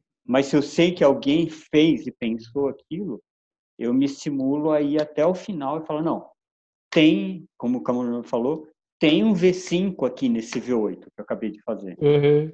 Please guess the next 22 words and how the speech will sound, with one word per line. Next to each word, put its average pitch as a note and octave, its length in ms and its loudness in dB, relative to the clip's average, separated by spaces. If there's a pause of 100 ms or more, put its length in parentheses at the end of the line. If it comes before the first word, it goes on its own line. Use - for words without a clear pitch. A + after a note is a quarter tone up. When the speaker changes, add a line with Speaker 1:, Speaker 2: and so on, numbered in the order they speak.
(120)
Speaker 1:
E - 40 -10
eu B2 80 0
preciso C3+ 420 -4
Speaker 2:
Uhum. E3 60 4
Speaker 1:
achar." C#3+ 440 -4 (200)
Speaker 2:
<laughs> - 580 -2 (500)
Uhum. D3 160 -4
Speaker 1:
E A#2+ 120 -2
é, B2+ 580 0
é A#2+ 40 -2
legal C#3+ 460 0
isso, G#2 240 -12
assim, F#2+ 340 -14 (200)
porque - 260 -18
aí A2 180 -8
eu B2+ 300 -8
me C3+ 140 -6
sinto, C3+ 720 -6 (840)
é, G2+ 520 -14 (1300)
é, A2+ 120 -14
valorizado, C3+ 920 0
né, A2+ 220 -6